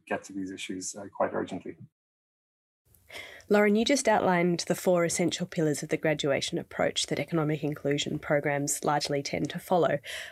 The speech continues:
Speaker 2: What is it about that package of integrated interventions that seems to account for the impact of these programs?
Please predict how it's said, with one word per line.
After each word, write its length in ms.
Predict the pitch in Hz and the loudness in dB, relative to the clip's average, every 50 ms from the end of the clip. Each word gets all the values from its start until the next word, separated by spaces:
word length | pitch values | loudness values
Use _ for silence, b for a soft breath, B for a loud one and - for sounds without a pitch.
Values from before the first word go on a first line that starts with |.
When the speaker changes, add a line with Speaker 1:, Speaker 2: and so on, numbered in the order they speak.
| B - | B 2
Speaker 2:
What 180 | 294 359 392 | 4 6 6
is 180 | 415 370 - - | 6 4 4 4
it 80 | 269 247 | 2 4
about 280 | 214 - 165 - - | 4 4 2 2 2
that 200 | - - - - | 0 -2 -2 -2
package 420 | - - - 214 - - 220 190 190 | -2 -2 -2 0 0 0 2 2 2
of 100 | 180 170 | 2 2
integrated 540 | 170 175 - 185 185 170 160 160 160 151 | 2 2 0 0 0 2 2 2 2 2
interventions 720 | 156 151 160 151 160 151 143 151 - - - 170 160 - | 2 0 0 0 0 0 0 0 0 0 0 0 0 0
that 140 | - - - | -2 -4 -2
seems 260 | - 226 240 233 226 - | 0 2 2 2 0 0
to 120 | - 170 | 0 0
account 420 | 185 - - - 175 185 190 - - | 0 0 0 0 2 2 2 0 -2
for 80 | - | -2
the 160 | 170 160 127 | -2 0 0
impact 420 | 147 170 170 - - - - - - | 2 0 0 0 -2 -6 -8 -8 -10
of 100 | 151 - | -6 -4
these 180 | 131 135 - | -4 -4 -4
programs? 720 | - - 156 147 143 - 135 123 131 - - - - - | -2 -2 0 0 0 0 -2 -2 -2 -2 -2 -4 -4 -4